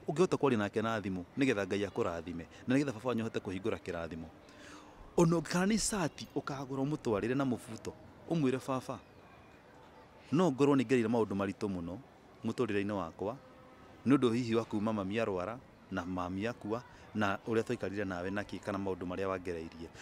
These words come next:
No thĩinĩ wakwa ngoro yakwa nĩ theru, ndĩrĩ na ũũru ona ha, na nĩ ngwendete ta baba witũ, nĩ ngũhete gĩtĩo. Na nĩkĩo ndakũrehera cati ĩno kana mũbuto ũyũ, na ndakũhoya mũhera, angĩkorwo ndanakũhotĩria, no nyende ũ-,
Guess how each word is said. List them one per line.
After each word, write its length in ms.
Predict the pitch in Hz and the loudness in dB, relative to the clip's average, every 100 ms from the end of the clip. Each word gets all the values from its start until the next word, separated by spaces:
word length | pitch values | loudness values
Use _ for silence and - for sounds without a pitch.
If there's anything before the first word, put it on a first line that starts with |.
| - | -4
No 160 | 156 190 | 4 4
thĩinĩ 240 | 147 123 | 6 4
wakwa 420 | 101 104 98 110 107 | 4 0 0 -2 0
ngoro 200 | 104 90 | 0 0
yakwa 300 | 90 - 85 | -2 -4 -4
nĩ 160 | 92 | -4
theru, 240 | 95 90 123 - - | -4 -4 -6 -10 -6
ndĩrĩ 160 | 113 110 | -2 0
na 100 | 101 | 2
ũũru 320 | 104 107 95 | 2 0 -2
ona 140 | 95 90 | -2 -2
ha, 180 | 107 160 - - - - - | -6 -10 -18 -20 -20 -10 0
na 120 | 113 | 2
nĩ 180 | 113 107 | 2 2
ngwendete 420 | 127 120 98 117 | 0 0 -2 -4
ta 100 | 120 | -4
baba 240 | 113 107 | -6 -4
witũ, 260 | 98 92 120 | -4 -2 0
nĩ 140 | 113 | 0
ngũhete 400 | 110 113 101 95 | 0 0 0 -2
gĩtĩo. 480 | 92 101 - 87 87 - - - 113 | -6 -8 -8 -8 -8 -12 -18 -8 0
Na 80 | |
nĩkĩo 240 | 127 127 190 | 2 2 0
ndakũrehera 680 | 156 131 143 123 104 123 90 - - - - - - - | 0 -2 0 0 2 -2 -2 -8 -20 -20 -20 -20 -12 -6
cati 340 | 135 123 113 107 | -4 -4 -2 -2
ĩno 100 | 117 | -2
kana 200 | 127 107 | -2 0
mũbuto 580 | 110 - 101 - 95 | -2 -4 -12 -4 -2
ũyũ, 120 | 101 135 - - - - | -2 -6 -12 -20 -18 -4
na 100 | 104 | -2
ndakũhoya 480 | 107 107 147 113 98 | 0 0 0 2 0
mũhera, 300 | 107 95 98 | -2 -2 -2
angĩkorwo 200 | - 151 | -2 -2
ndanakũhotĩria, 920 | 151 131 - 110 104 - 117 87 82 - - - | 0 -2 -4 -2 -4 0 -4 -2 -14 -14 -20 -4
no 100 | 120 | 0
nyende 240 | 107 107 110 | 0 2 2
ũ-, 240 | 104 92 | 2 -2